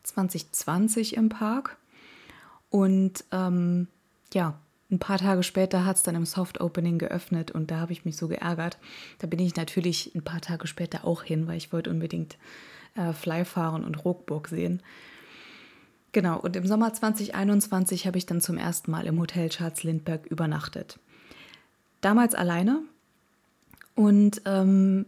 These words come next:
das zweite Mal war dann nochmal zum Geburtstag, und zwar, äh, zwanzig vierundzwanzig, äh, dann in Begleitung. Es ist schon ein Erlebnis, im Hotel Charles Lindbergh zu übernachten.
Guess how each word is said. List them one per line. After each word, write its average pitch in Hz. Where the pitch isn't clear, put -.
das -
zweite 226
Mal 196
war 180
dann 180
nochmal 214
zum 202
Geburtstag, 190
und 180
zwar, 180
äh, 170
zwanzig 185
vierundzwanzig, 175
äh, 180
dann 175
in 175
Begleitung. 156
Es 226
ist 233
schon 226
ein 196
Erlebnis, 175
im 165
Hotel 160
Charles 165
Lindbergh 160
zu -
übernachten. 165